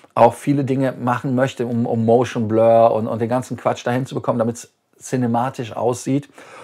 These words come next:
Und, äh, da ist es dann halt wirklich so, dass man von außen Scheinwerfer dran, äh, nuckelt. Und bei dem einen Flieger, das war ja ein Airbus A drei zwanzig, war es so, oder drei einundzwanzig,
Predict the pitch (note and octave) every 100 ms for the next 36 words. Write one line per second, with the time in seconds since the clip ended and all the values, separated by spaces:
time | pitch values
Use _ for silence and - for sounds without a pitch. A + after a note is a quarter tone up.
0 | - - - B2+ C3+ B2+ - B2 A#2 C3
1 | D#3+ D#3+ D3+ C#3+ C#3+ B2+ D3 D3 B2+ -
2 | C3 C3+ - - - _ C3+ C3+ D3 -
3 | - C3 C3 C#3 - G#2+ G#2+ G2+ G2 F#2+
4 | F#2+ F#2+ G2 - - F#2+ F#2+ G#2 G#2 G2
5 | F#2+ E2 - A#2+ A#2+ A#2+ B2 B2+ C3+ C#3+
6 | F3 D#3+ E3 D3 B2 B2+ C3 B2 B2+ B2+
7 | C3 - B2 - A2 - - A2+ C#3 -
8 | C#3+ C3 C3 C3 - C3 C3 C3 G#2 F#2+
9 | G2+ G2+ C3 C3+ - G2+ A2 - C#3+